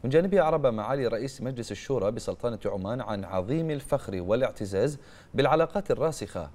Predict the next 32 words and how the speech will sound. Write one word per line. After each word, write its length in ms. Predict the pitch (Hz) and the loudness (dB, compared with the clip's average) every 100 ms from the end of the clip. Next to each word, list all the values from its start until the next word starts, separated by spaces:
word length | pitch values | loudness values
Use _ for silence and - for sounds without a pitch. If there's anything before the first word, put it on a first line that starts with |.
| - | -6
والروابط 540 | 98 85 117 143 120 | -4 4 4 4 0
المتينة 500 | 117 98 107 135 107 | -2 -2 -4 -4 -2
بين 280 | 127 123 95 | 0 -2 -2
مملكة 460 | 87 98 120 120 110 | -8 -6 -4 -4 -6
البحرين 420 | 92 - 107 139 | -8 -2 -2 -2
وسلطنة 500 | 131 101 87 123 110 | -2 -4 -2 -4 -2
عمان، 440 | 101 98 123 127 78 - - - - | -2 -2 -2 -4 -6 -12 -20 -20 -14
مثنيا 520 | 92 - 90 113 170 | -12 -6 0 0 0
على 320 | 139 113 87 87 | 0 0 0 0
دور 320 | 113 123 110 | 0 0 -2
مجلس 340 | 117 131 117 | -4 -4 -6
الشورى 480 | 117 - 123 101 143 - - - | -8 -4 0 4 2 0 -18 -2
في 140 | 165 | 2
تعزيز 420 | 165 135 156 175 | 2 2 0 0
العلاقات 560 | 160 127 107 101 147 135 | 0 2 0 0 -4 -6
البرلمانية 680 | 110 107 101 87 90 123 | -4 -2 -2 -6 -6 -4
بين 220 | 107 117 117 | -2 -2 -4
المجالس 540 | 98 95 123 104 95 | -6 -4 -4 -6 -8
التشريعية 680 | 92 - 123 - 104 127 110 | -8 -4 -4 -2 -2 0 -2
الخليجية 640 | 104 - 101 110 139 87 85 - - - - | -4 -4 -4 -2 -2 -2 -4 -16 -20 -20 -4
وما 260 | 87 87 | -2 -2
يقوم 400 | 69 76 - 120 | -6 -6 0 0
به 200 | 104 120 | 0 0
من 120 | 117 110 | -2 -2
جهود 280 | 107 117 | 0 0
للنهوض 540 | 110 147 123 101 127 123 | 0 0 -2 -2 0 0
بالعمل 520 | 104 101 110 127 123 | -2 -2 -2 -2 -2
البرلماني 720 | 104 98 120 110 104 92 131 | -2 0 0 0 -2 -4 -4
في 120 | 135 | -2
المحافل 520 | 120 101 - 127 - 113 | -4 -4 -4 -4 -2 -2
الإقليمية 520 | 92 - 98 110 127 | -2 -2 -4 -2 -2
والدولية 560 | 101 98 98 143 92 | 0 -2 -2 0 0